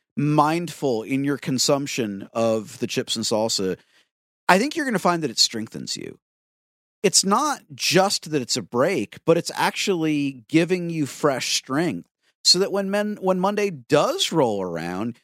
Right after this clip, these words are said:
you have some gas in the tank. You've got what it takes to go another round. So get that time of rest, get that time of celebration,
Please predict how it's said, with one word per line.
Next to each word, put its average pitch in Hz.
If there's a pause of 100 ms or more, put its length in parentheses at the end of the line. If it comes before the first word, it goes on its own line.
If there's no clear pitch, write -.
(220)
you 180
have 185
some 175
gas 139
in 156
the 143
tank. 131
You've 131
got 143
what 151
it -
takes 143
to 151
go 127
another 127
round. 113 (300)
So 160 (320)
get 226
that 214
time 123
of 107
rest, 110
get 165
that 233
time 180
of 139
celebration, 113